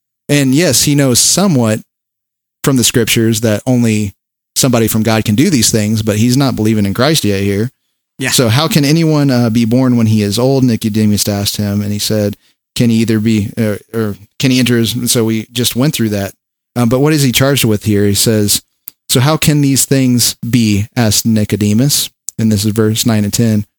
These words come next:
Speaker 1: "Are you a teacher of Israel and don't know these things?" Jesus held him accountable to the scriptures. He should have known.
Speaker 2: Oh,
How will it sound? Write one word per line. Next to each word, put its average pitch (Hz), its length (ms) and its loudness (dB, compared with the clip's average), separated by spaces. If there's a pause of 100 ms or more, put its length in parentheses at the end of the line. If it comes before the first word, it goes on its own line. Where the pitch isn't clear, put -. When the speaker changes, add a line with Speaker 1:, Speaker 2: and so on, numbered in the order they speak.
(220)
Speaker 1:
"Are 123 120 2
you 180 220 2
a 104 60 -2
teacher - 480 0
of 104 120 -2
Israel 127 600 0
and 104 180 0
don't 113 280 0
know 101 240 0
these 120 220 0
things?" 180 400 0 (160)
Jesus 120 340 2
held 110 180 2
him 104 140 0
accountable 104 520 0
to - 120 0
the - 100 -10
scriptures. - 640 0
He 120 120 0
should 113 200 2
have 113 120 0
known. 104 400 0 (380)
Speaker 2:
Oh, 131 100 -12